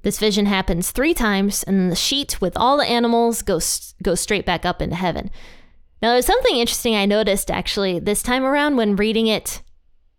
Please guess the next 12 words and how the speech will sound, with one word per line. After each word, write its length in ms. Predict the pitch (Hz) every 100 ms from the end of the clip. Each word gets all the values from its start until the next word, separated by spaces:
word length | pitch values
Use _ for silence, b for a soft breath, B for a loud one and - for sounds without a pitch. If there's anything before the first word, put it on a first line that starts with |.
| _
from 360 | - 233 196 185
Peter's 500 | - 202 208 247 -
perspective, 680 | 262 240 - 247 - 247
when 160 | 202 180
Peter 520 | - 196 185 175 - - -
retells 400 | 180 180 185 220
it 80 | 247
here, 260 | 262 247 B B B B B B -
is 200 | 254 226
that 360 | 254 240 233 - - _ -
the 300 | 214 254 247
animals 800 | 262 339 370 359 349 339 -